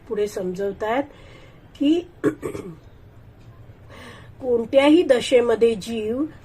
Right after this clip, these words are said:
हा परमेश्वराचा सेवकच असतो. ही समदृष्टी कृष्ण भावनाभावित व्यक्तीकडे पूर्णपणे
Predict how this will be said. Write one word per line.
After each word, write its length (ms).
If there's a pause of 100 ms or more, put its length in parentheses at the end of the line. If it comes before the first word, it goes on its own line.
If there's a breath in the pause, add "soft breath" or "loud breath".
हा 120
परमेश्वराचा 1120
सेवकच 720
असतो. 640 (560 loud breath)
ही 180
समदृष्टी 960 (360 loud breath)
कृष्ण 440
भावनाभावित 1000
व्यक्तीकडे 800 (420 loud breath)
पूर्णपणे 800